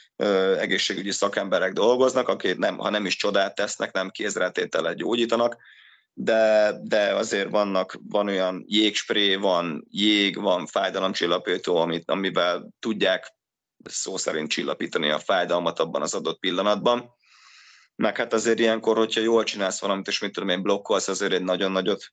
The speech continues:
ö, kritikus szituációban, akkor azért visz az adrenalin is előre.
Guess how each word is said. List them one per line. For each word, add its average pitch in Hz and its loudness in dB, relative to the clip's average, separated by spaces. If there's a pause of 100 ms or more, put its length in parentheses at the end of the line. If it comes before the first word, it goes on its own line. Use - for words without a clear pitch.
(280)
ö, 82 0 (200)
kritikus 98 -4
szituációban, 113 2 (480)
akkor 110 0
azért 98 0
visz 95 -2
az 67 -12
adrenalin 71 0
is - -2
előre. 50 0